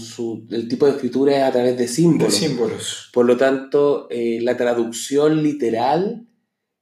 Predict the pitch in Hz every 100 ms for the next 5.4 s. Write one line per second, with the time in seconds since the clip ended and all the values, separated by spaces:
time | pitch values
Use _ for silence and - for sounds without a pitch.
0 | - 120 117 - 123 131 147 156 151 127
1 | 127 202 202 113 135 165 - _ _ 127
2 | 135 131 135 170 175 156 143 156 160 160
3 | 147 139 - 156 165 165 147 123 120 147
4 | 160 156 139 135 147 147 135 - 120 120
5 | 135 180 185